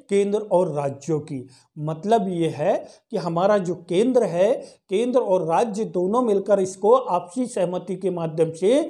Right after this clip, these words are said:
कानून बनाते हैं। जैसे साथियों, जब हम पर्यावरण की बात करते हैं, तो पर्यावरण एक महत्वपूर्ण मुद्दा है, ये केंद्र की भी और राज्य की भी,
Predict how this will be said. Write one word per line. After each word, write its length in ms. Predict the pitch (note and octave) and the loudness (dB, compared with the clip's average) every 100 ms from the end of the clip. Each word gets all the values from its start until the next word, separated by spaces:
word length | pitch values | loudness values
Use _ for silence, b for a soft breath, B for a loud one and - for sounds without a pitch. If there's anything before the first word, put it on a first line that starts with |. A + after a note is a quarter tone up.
| B B - | B B -10
कानून 400 | D#3+ D#3+ E3 D3+ | -6 -4 -4 -4
बनाते 460 | D3+ C#3+ C#3 D#3 | -4 -4 -6 -6
हैं। 180 | B2 C3 - _ _ _ _ _ _ _ _ _ _ _ C#3+ | -6 -8 -18 _ _ _ _ _ _ _ _ _ _ _ -10
जैसे 400 | C3 F3+ F3+ G3 | 0 0 0 -4
साथियों, 440 | G3 F#3 F#3 G#3+ C#4 - b - | -2 -4 -4 -10 -10 -18 b -6
जब 220 | D#3 F3 | -2 -2
हम 140 | F3+ E3+ | -2 -4
पर्यावरण 500 | D#3+ E3+ G#3 G#3 F#3+ F#3 | -4 0 0 0 -2 -4
की 160 | F#3 | -4
बात 280 | E3+ E3 E3+ E3+ | 0 0 0 -2
करते 320 | D#3 D#3+ D#3 | -2 -4 -6
हैं, 180 | C#3+ C#3+ b b - | -8 -12 b b -4
तो 60 | G#3+ | -2
पर्यावरण 800 | G3 F3+ G3 F3+ F#3 F3+ B3+ E4 - B - | 0 2 2 2 2 2 2 0 -4 B -10
एक 160 | F3+ E3 | -8 -6
महत्वपूर्ण 520 | D3+ D#3 - G#3 G3 | -6 -8 -8 -6 -6
मुद्दा 380 | E3 D#3+ E3+ C#3 | -6 -4 -4 -4
है, 200 | C#3 - B - | -6 -8 B -8
ये 80 | G#3+ | -6
केंद्र 420 | G#3 G#3 A3 G#3+ G#3 | -4 -2 0 0 -2
की 240 | G3+ A#3 | -2 -2
भी 520 | G#3 C4 D#4 G4 - - | 4 4 6 2 -4 0
और 220 | F#3 D3+ | 2 4
राज्य 360 | D#3+ E3+ E3 E3+ | 2 2 0 -6
की 200 | E3+ D#3 | -4 -6
भी, 180 | C#3 | -6